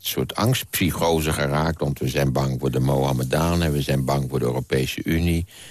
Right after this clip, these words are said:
en we zijn bang voor de Amerikanisering... en we zijn bang voor de opkomst van China. Eh, je, er is eigenlijk vrijwel niets waar we in Nederland niet ongelooflijk bang voor zijn...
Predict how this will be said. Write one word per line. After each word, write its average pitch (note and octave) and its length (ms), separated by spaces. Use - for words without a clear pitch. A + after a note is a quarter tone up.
en C2+ 100
we B1+ 60
zijn C2 220
bang C2+ 280
voor C2+ 100
de C2+ 60
Amerikanisering... C#2 1200
en D2 100
we C#2+ 100
zijn C#2 240
bang D2 240
voor C#2 80
de C2+ 80
opkomst C2 420
van - 140
China. F2+ 520
Eh, D#2+ 240
je, D#2+ 100
er E2 100
is D#2+ 120
eigenlijk F2 260
vrijwel G2 340
niets A2+ 260
waar G2+ 180
we G2 60
in F#2+ 60
Nederland F#2+ 320
niet G#2+ 160
ongelooflijk F2+ 680
bang G2+ 260
voor D2 120
zijn... D2 280